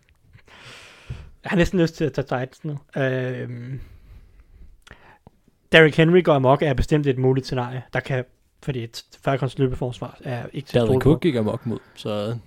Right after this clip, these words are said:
Speaker 1: Marlon Mack havde også en fin uge i den her kamp, altså, eller kamp i den her uge, forgangne uge. Øh, jeg tror, jeg går med Falcons trods alt. Jeg stod, altså, med, jeg, jeg håber lidt, at Matt Ryan kom i gang her mod, mod Colts i weekenden,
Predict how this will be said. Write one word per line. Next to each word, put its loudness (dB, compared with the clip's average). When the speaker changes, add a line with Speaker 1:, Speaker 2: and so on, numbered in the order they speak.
Speaker 1:
Marlon 2
Mack 0
havde -2
også -8
en -12
fin -4
uge 0
i -2
den -4
her -4
kamp, -10
altså, -4
eller -6
kamp -6
i -2
den -4
her -4
uge, -6
forgangne -10
uge. -6
Øh, -4
jeg -2
tror, 4
jeg 4
går 0
med -4
Falcons -4
trods -8
alt. -12
Jeg 0
stod, -4
altså, -8
med, -4
jeg, -4
jeg 4
håber 8
lidt, 4
at 2
Matt 0
Ryan 0
kom -4
i -4
gang -2
her -2
mod, -4
mod -8
Colts 0
i -8
weekenden, -6